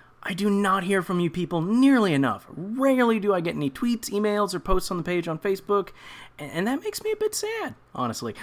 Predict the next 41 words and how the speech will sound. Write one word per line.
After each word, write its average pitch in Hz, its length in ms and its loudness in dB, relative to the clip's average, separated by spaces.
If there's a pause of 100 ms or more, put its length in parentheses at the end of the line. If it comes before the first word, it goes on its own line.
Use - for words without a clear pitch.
(120)
I 185 100 -4
like 247 280 -2
interacting 254 420 0
with 123 160 -2
you 117 60 -8
guys, 101 280 -8
whether 143 200 4
it's - 140 -2
just 139 200 -6
a - 20 -8
joke 123 280 -4
about 107 180 -8
the - 80 -16
jokes, 240 360 2
to 135 120 -8
suggest 117 400 -8
movies 185 280 0
you 190 60 0
want 190 140 -2
me 185 60 -2
to 180 60 2
watch, 180 420 0 (340)
or 131 580 0
anything 233 400 2
else. 294 320 -2
I 131 180 -2
urge 165 300 -2
you 185 120 0
to 180 80 2
reach 220 360 -2
out 214 180 0
and 196 60 -4
engage. 196 560 0
It 131 140 -8
makes 151 320 -4
me 175 160 0
want 147 240 -2
to 135 80 -10
do 220 220 0
this 131 200 -2
more, 110 300 -4